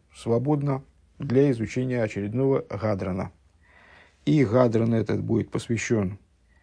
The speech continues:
трактату Швуис, где, как бы это ни показалось странным,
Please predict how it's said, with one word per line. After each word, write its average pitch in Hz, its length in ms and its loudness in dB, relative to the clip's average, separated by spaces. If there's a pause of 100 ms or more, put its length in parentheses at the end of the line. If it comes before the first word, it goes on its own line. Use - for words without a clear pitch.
(400)
трактату 117 560 0
Швуис, 107 560 0 (1800)
где, 170 600 4 (1000)
как 123 240 4
бы 113 100 6
это 110 160 2
ни 113 120 0
показалось 107 500 0
странным, 143 440 2